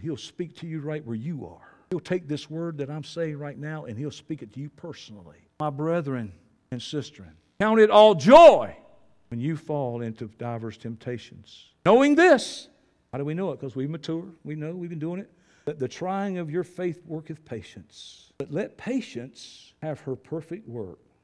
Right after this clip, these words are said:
Now, I've always said that faith had a wife, a helpmeet. Why? Faith is married to patience. Patience together with faith allows what God's doing to have its perfect work.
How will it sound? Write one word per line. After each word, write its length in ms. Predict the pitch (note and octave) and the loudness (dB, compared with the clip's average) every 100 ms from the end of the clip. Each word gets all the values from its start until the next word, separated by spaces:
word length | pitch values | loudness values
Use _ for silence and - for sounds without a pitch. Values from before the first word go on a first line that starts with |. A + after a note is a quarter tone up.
| - | -14
Now, 180 | C#3+ C#3+ | -14 -12
I've 280 | C3+ F3+ F3 | -14 -12 -8
always 420 | F#3 E3 D#3+ C3+ | -8 -6 -8 -8
said 400 | - B2+ B2 B2+ | -10 -8 -8 -8
that 180 | D3+ - | -12 -14
faith 520 | _ C#3 D3 C#3+ - _ _ _ - | _ -8 -6 -6 -10 _ _ _ -12
had 160 | C3+ | -10
a 60 | B2 | -8
wife, 680 | A2 G#2 F2 D2 - _ - | -10 -14 -14 -18 -20 _ -18
a 80 | G#2 - | -18 -14
helpmeet. 480 | B2+ - G2 F#2 - _ _ | -16 -16 -18 -20 -20 _ _
Why? 260 | A2 C#3+ E3+ - | -16 -14 -14 -16
Faith 380 | - F#3+ G#3+ F3 | -6 -4 -4 -6
is 200 | C3 C#3+ | -12 -8
married 360 | D3 D3 C#3+ | -6 -6 -8
to 80 | B2 | -12
patience. 1040 | - D#3+ D3+ - G2 - - - - - _ - | -10 -8 -8 -10 -20 -20 -20 -20 -20 -20 _ -4
Patience 680 | A3 G#3+ A#3 - - - - | -4 -4 -10 -14 -18 -20 -20
together 460 | - C#3+ D#3 F3 D#3 | -16 -8 -4 -4 -4
with 180 | C3+ A#2+ | -6 -8
faith 720 | - D#3+ B2 F#2+ - _ _ _ - _ - | -8 -6 -6 -6 -14 _ _ _ -20 _ -8
allows 800 | C3 C3 D3 C#3+ C3 G#2 - - _ _ _ C3 | -4 -2 -2 -2 -4 -8 -14 -20 _ _ _ -10
what 180 | B2+ | -8
God's 340 | C3 C3+ A#2 G2 | -4 -4 -4 -8
doing 560 | G#2 D3 B2+ A2 G#2+ - _ _ _ | -4 -2 -2 -4 -6 -10 _ _ _
to 80 | - | -16
have 260 | G2 C3 A#2 | -10 -8 -8
its 200 | G2+ - | -12 -16
perfect 520 | - D3 - B2 G#2+ | -12 -10 -10 -14 -14
work. 600 | A#2+ A#2+ F2 - - | -10 -8 -10 -16 -20